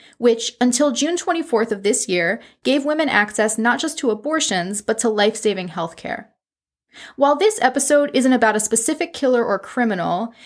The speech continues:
it's relevant to us because of the implications that the recent decision has on all of us and the issues it exposes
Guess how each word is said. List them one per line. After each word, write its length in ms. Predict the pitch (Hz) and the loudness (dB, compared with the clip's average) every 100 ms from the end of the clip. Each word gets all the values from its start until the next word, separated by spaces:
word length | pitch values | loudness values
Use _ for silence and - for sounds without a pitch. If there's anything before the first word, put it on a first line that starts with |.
| - | -4
it's 200 | - - | -4 0
relevant 400 | 254 339 403 480 | 0 2 0 -2
to 180 | 403 - | -2 2
us 240 | 220 233 | 2 0
because 260 | - 233 254 | -4 -2 0
of 80 | 226 | 0
the 100 | 240 | -2
implications 760 | 302 330 370 262 220 247 240 | -2 -2 -2 0 0 0 0
that 100 | 214 | -2
the 100 | 202 | -4
recent 260 | 202 233 277 | -2 -2 -4
decision 400 | 294 226 220 226 | -2 0 0 -2
has 340 | 190 180 233 | -2 -2 -2
on 220 | - 220 - - | -4 -6 -8 0
all 240 | 247 233 | 2 2
of 80 | 170 | 0
us 360 | - - - - _ _ - | -4 -6 -10 -14 _ _ 0
and 220 | 277 339 | 0 2
the 220 | 349 349 | 0 2
issues 300 | 254 - 262 | 0 -2 -4
it 80 | 240 | -2
exposes 680 | 254 - 202 190 185 185 180 | -4 -4 -2 -2 -2 -2 -4